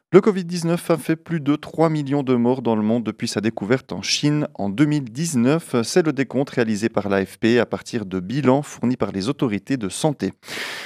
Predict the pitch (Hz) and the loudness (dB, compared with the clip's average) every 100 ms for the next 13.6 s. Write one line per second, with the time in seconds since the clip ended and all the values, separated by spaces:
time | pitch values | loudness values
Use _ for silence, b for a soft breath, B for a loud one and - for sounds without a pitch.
0 | B - 160 151 160 160 143 131 131 117 | B 2 4 4 4 2 2 2 2 2
1 | 110 - 147 147 - 175 - 175 165 - | 0 0 0 0 -6 -8 -4 -4 -4 2
2 | 131 123 120 - - 113 113 110 104 123 | 4 4 2 -4 -2 0 2 2 0 0
3 | 110 107 107 101 98 - 117 104 104 101 | 0 0 0 0 -2 0 0 2 2 0
4 | 92 95 92 - 117 - 143 160 151 101 | 2 0 0 -2 -4 0 0 2 0 -2
5 | - - 95 107 120 117 - 101 101 - | -6 -8 -2 0 0 -2 -4 -6 -6 2
6 | 120 151 165 147 - 95 90 104 98 - | 4 6 2 -4 -6 -6 0 0 0 -4
7 | - 95 135 151 151 123 170 175 110 180 | -4 2 2 2 -2 0 0 0 2 2
8 | - 147 127 - 147 - 110 127 143 120 | 4 0 0 -2 -4 -2 -2 0 0 0
9 | 107 - 95 85 - 151 B B B B | -2 -2 -6 -4 0 0 B B B B
10 | 151 139 170 - - 180 170 - 117 120 | 2 4 2 -2 0 0 0 0 2 2
11 | 143 120 - 165 - 107 - 98 101 - | 0 -4 -6 -8 -6 -6 -6 -4 -6 -2
12 | 208 170 139 127 107 - 117 113 98 - | -2 -2 -2 0 -2 -2 -4 -2 -4 -2
13 | 151 110 98 78 - 147 | 0 0 -2 -6 0 2